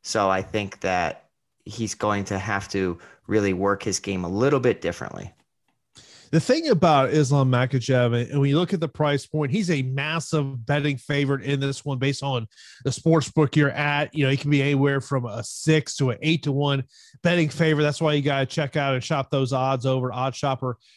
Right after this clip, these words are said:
Speaker 2: dot awesemo dot com. But to me, you know, look, he is not a guy, he's not a, a volume puncher. When he's landing, you know, I wanna say his last fight landed a hundred two total strikes. It's gonna be strikes on the ground. And the fact is, is if you're, you're,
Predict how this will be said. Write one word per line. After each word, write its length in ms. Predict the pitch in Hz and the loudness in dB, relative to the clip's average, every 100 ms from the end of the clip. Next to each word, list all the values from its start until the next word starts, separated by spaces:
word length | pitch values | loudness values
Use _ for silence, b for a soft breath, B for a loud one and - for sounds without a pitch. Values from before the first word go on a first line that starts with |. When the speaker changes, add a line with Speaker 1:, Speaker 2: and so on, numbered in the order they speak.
| b | b
Speaker 2:
dot 220 | 156 147 110 | 0 0 0
awesemo 600 | 135 147 - 156 139 131 | 0 0 2 2 2 2
dot 300 | 151 139 - | 0 0 -2
com. 340 | 143 139 135 | 0 0 0
But 160 | 135 135 | -2 -2
to 120 | 147 | -2
me, 360 | 180 196 180 - | 0 0 0 -2
you 120 | 180 | -2
know, 80 | 165 | 0
look, 200 | 180 - | 0 0
he 140 | 190 | 0
is 160 | 180 143 | 0 -2
not 240 | 156 160 | -4 -2
a 60 | 185 | -2
guy, 300 | 165 156 147 | 0 0 0
he's 220 | 160 139 | 0 0
not 320 | 151 156 165 | -4 -4 -4
a, 60 | 156 | -4
a 340 | 151 139 147 | -4 -4 -4
volume 520 | 135 120 123 147 160 160 | -2 -2 0 0 0 -2
puncher. 480 | 127 120 - 143 - B B B | -4 -6 -6 -6 -6 B B B
When 140 | 135 | 4
he's 240 | 135 160 127 | 6 6 4
landing, 580 | 139 160 170 160 160 | 4 4 4 4 2
you 120 | 151 139 | 2 0
know, 200 | 135 - 107 - | 0 -4 -10 -2
I 60 | |
wanna 180 | 147 156 | 2 4
say 160 | - 160 | 4 2
his 160 | 135 | 2
last 240 | 139 143 - | 2 0 0
fight 240 | 147 135 | -2 -2
landed 260 | 135 139 123 | -2 -2 -4
a 80 | - | -6
hundred 260 | 151 151 135 | -6 -4 -4
two 200 | - 147 | -2 -2
total 460 | - - 170 165 139 | -2 0 2 4 0
strikes. 460 | - 131 123 - B B | -2 0 0 -6 B B
It's 160 | 135 131 | -6 0
gonna 200 | 185 175 | 2 6
be 100 | 156 | 4
strikes 420 | - 160 151 - | 4 4 4 2
on 120 | 156 | 0
the 100 | 151 | 2
ground. 400 | 143 131 127 127 123 _ _ | 2 2 2 0 -2 _ _
And 140 | 127 123 | -4 -4
the 60 | |
fact 380 | - 151 151 - | 0 2 2 4
is, 320 | 147 143 127 | 4 4 2
is 180 | 123 113 | -2 -4
if 220 | - 127 | -8 -8
you're, 120 | 123 - - | -8 -8 -4
you're, 320 | 131 117 110 | 0 0 0